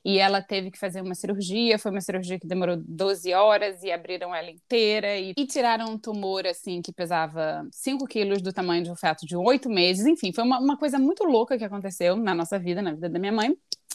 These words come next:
Minha mãe teve esse câncer e ela ficou entre a vida e a morte. E quando ela se recuperou, ela começou a olhar pra vida dela de uma maneira que ela nunca tinha olhado,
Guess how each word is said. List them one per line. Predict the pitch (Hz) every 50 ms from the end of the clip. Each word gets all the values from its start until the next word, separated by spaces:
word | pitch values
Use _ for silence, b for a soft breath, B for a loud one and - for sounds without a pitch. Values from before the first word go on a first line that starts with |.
| - -
Minha | 359 320
mãe | 277 240 233
teve | 262 233 302
esse | 302 -
câncer | - 269 277 277 311 285
e | 285
ela | 269 277 294
ficou | - - 262 254
entre | 262 262 285 262
a |
vida | 262 269 311
e | 320
a |
morte. | 302 247 226 240 - - - - B B B B B B B
E | 349 349
quando | 359 - 392 370 392 403 415
ela | 381 330 320
se | 302 - 294
recuperou, | 277 269 262 247 - 262 247 247 262 247 254 240 220 220 254 311 339 _ B B B B B B
ela | 262 262 277 277
começou | 302 277 277 269 285 262
a | 262 262 254 -
olhar | 247 240 226 220
pra | 240 240
vida | 220 233 226 226
dela | 202 208 190 196 196 208
de | 202 226
uma | 226 214
maneira | 214 214 208 202 196 202
que | -
ela | 214 208
nunca | 208 202 208 262 240
tinha | - - 226 214
olhado, | 226 269 277 240 202 175 160 160